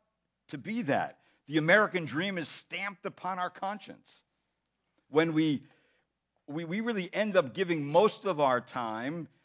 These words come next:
to pursuing things for mere physical blessing,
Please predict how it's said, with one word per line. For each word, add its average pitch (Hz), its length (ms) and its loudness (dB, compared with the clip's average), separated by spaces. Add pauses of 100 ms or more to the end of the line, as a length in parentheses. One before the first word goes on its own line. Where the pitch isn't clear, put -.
(160)
to 180 100 -2
pursuing 214 560 -4
things 262 680 -4 (1900)
for 156 120 2
mere 170 260 4
physical 202 680 -4
blessing, 127 520 -2